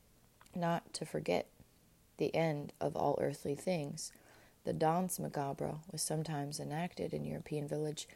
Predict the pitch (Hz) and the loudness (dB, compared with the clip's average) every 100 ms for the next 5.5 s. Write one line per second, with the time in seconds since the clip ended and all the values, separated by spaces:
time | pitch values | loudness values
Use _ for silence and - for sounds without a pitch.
0 | - - - - - 160 156 151 151 - | -20 -20 -20 -20 2 6 6 6 -2 -4
1 | - 156 - 165 165 - 147 143 - - | -4 -4 0 2 2 0 -2 -2 -4 -4
2 | - - - _ - 156 - 165 160 160 | -8 -8 -18 _ -10 -10 -2 0 2 2
3 | 156 156 156 151 151 147 - - 160 - | 2 2 2 0 -4 -2 -2 0 0 0
4 | 160 - - - _ - - 165 151 160 | -4 -2 -6 -10 _ -20 -6 -2 2 4
5 | 165 165 165 - | 6 6 6 2